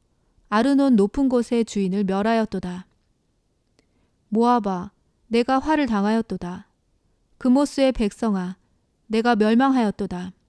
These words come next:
그가 그의 아들들을 도망하게 하였고 그의 딸들은 아모리인의 왕 시온의 포로가 되게 하였도다. 우리가 그들을 쏘아서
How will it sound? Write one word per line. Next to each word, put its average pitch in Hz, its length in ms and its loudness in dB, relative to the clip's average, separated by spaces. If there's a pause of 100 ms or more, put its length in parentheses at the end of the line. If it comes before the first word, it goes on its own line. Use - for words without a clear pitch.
(960)
그가 247 280 0
그의 262 240 0
아들들을 208 600 0
도망하게 226 560 2
하였고 185 540 -6 (540)
그의 269 240 2
딸들은 202 640 -2 (240)
아모리인의 214 680 2
왕 185 300 -4
시온의 262 460 0
포로가 285 380 -4
되게 190 260 -6
하였도다. 190 600 -8 (1500)
우리가 277 300 4
그들을 277 360 2
쏘아서 262 680 0